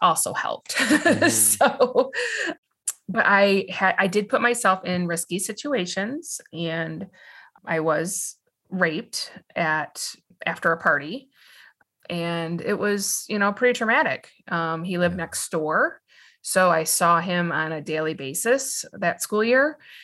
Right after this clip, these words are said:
Speaker 1: And it was, you know, it was because of my lifestyle. It was because I, you know, maybe flirted and, you know, I was in that situation. And, um, you know, I'm not saying that he was not at fault at all, but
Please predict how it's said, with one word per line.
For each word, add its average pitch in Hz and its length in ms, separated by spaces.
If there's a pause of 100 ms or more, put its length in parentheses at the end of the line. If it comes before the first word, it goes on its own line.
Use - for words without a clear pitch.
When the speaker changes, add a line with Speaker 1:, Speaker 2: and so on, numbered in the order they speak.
(320)
Speaker 1:
And 196 460
it 208 140
was, 226 560
you 220 120
know, 240 420
it 220 80
was 233 180
because 233 280
of 226 80
my 220 140
lifestyle. 139 640
It 113 120
was 180 160
because 196 840
I, 196 480 (320)
you 190 160
know, 190 200
maybe 208 260
flirted 226 640
and, 170 380 (320)
you 196 80
know, 185 60
I 180 80
was 180 200
in 208 200
that 202 180
situation. 214 880
And, 160 420
um, 156 720 (200)
you 302 120
know, 214 100
I'm 208 160
not 190 180
saying 180 300
that 160 180
he 196 240
was 180 180
not 165 180
at - 160
fault 165 240
at 139 180
all, 165 380
but 175 340